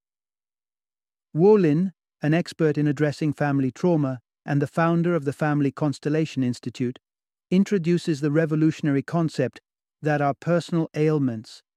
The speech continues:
such as depression, anxiety, or phobias, might not originate within ourselves, but instead may have been passed down through generations.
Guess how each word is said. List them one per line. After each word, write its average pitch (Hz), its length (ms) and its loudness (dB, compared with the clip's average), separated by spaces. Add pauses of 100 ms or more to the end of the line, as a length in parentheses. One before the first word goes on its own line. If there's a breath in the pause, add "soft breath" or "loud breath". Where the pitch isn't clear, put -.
(180)
such - 260 -2
as 156 80 -2
depression, 135 760 -4
anxiety, 139 760 -4
or 135 120 -4
phobias, 135 520 -2 (360)
might 165 220 -2
not 175 220 0
originate 151 520 0
within 147 240 -2
ourselves, 131 640 -4 (440)
but 156 120 -2
instead 147 540 -2 (300)
may 160 160 2
have 147 160 0
been 156 160 -2
passed 151 360 -4
down 131 380 -2
through 143 180 -2
generations. 131 840 -4